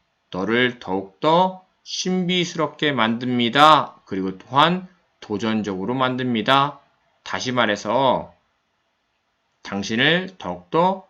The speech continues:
좋아하게 만들게 될 것입니다. 더 도전하도록, 또 더욱더 신비스러운 느낌을 가지도록 할 것입니다. 지금 결정적인 힌트는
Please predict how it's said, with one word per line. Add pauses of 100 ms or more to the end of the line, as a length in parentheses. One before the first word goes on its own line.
(100)
좋아하게
만들게
될
것입니다. (380)
더
도전하도록,
또
더욱더 (380)
신비스러운
느낌을
가지도록
할
것입니다. (1700)
지금
결정적인
힌트는